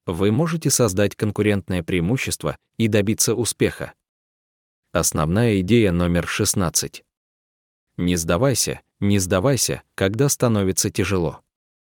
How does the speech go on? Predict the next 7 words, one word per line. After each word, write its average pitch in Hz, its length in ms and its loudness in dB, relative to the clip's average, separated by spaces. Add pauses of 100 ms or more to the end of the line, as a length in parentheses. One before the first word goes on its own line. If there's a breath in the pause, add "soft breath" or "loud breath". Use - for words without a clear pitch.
(480)
Не 87 200 0
сдаваясь, 82 680 -2
вы 82 240 -2
сможете 160 460 0
создать 104 460 0
конкурентное 101 720 0
преимущество 90 760 -2